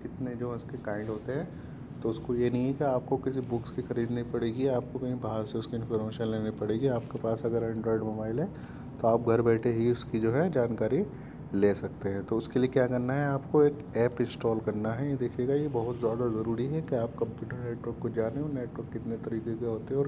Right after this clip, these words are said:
कैसे जो वो कनेक्ट होते हैं, वो सारी जानकारी आप एक ऐप में ही ले सकते हैं, ठीक है। तो उसके लिए क्या करना है, देखिएगा कंप्यूटर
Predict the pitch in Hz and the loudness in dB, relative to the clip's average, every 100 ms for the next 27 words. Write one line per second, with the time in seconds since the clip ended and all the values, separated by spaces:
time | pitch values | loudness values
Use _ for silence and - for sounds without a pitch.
0 | - 110 - 110 113 113 113 107 104 - | 0 -2 0 -2 -2 0 0 0 -2 -4
1 | 104 123 160 - - - - - - 117 | -4 -2 -2 -4 -10 -12 -12 -12 -6 -2
2 | - 117 120 123 120 120 120 123 127 151 | 2 4 4 2 2 0 2 6 6 4
3 | - - - - - - - - - - | 0 -12 -12 -12 -12 -12 -12 -12 -12 -12
4 | - - - - - - 123 127 127 123 | -12 -12 -12 -12 -10 -4 4 6 6 2
5 | 120 131 120 127 120 113 113 - - 95 | 2 0 0 0 0 0 -2 -6 -6 -6
6 | 92 95 127 170 - - - - - - | -6 -6 -4 -4 -4 -8 -12 -12 -14 -12
7 | - 123 - 135 143 139 139 143 147 156 | -6 -4 0 2 6 6 6 2 2 2
8 | 170 151 139 151 160 160 - 113 113 - | 2 0 0 0 0 -2 -2 -2 -2 -4
9 | 120 123 - 151 180 | -2 -2 0 2 2